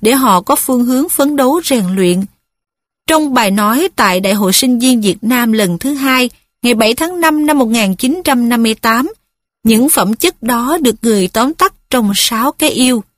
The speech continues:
Yêu Tổ quốc. Yêu như thế nào? Yêu là phải làm sao cho Tổ quốc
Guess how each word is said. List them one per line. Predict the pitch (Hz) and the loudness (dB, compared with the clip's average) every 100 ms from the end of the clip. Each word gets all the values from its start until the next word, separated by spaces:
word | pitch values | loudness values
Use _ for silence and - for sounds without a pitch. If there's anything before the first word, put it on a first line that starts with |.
| _ _ _ _ _ | _ _ _ _ _
Yêu | - 320 311 | 2 2 2
Tổ | - - | 0 2
quốc. | 330 381 _ _ _ _ _ _ - | 2 0 _ _ _ _ _ _ 0
Yêu | 320 320 302 | 4 4 2
như | 302 | -2
thế | 302 349 | 0 -2
nào? | 359 247 196 170 _ _ - - | 0 0 0 -4 _ _ -14 -2
Yêu | 285 285 | 0 2
là | 240 | 0
phải | 190 285 240 | -2 -2 0
làm | 262 185 | 0 0
sao | - 262 240 | 0 0 -2
cho | 233 | -2
Tổ | 226 190 202 | -2 -2 0
quốc | 339 | -2